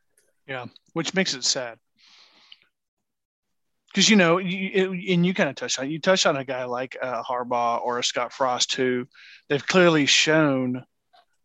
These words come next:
that they're emotionally invested. And if I'm a player who's being asked to go out and be emotionally invested every second of every snap of every play, well, I kinda want that from my leadership, right?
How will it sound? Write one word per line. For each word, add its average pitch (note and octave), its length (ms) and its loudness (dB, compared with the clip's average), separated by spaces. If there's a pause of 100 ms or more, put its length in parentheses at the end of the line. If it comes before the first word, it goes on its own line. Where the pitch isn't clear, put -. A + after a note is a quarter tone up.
that C#3 340 0
they're D3 200 4
emotionally C#3+ 720 2
invested. A#2+ 720 -6 (960)
And E3 120 4
if D#3+ 140 4
I'm B3+ 160 8
a C#4 80 8
player C#3+ 460 0
who's D3+ 240 -2
being D3 320 2
asked C#3 420 2
to C#3+ 60 -4
go C#3 140 -4
out C3+ 140 2
and C#3 120 -4
be D#3+ 180 2
emotionally C3+ 540 2
invested B2+ 640 -4 (600)
every E3 260 4
second D#3 540 2
of C#3 140 -2
every B2+ 200 -2
snap C#3 440 0 (120)
of C#3 120 -4
every B2 240 -2
play, C#3 680 0 (880)
well, F3 320 4 (180)
I D3+ 80 0
kinda A#3 320 4
want G3 240 8
that G#3 140 4
from G3 160 2
my F3 100 8
leadership, G3+ 640 -2
right? C#3 320 -2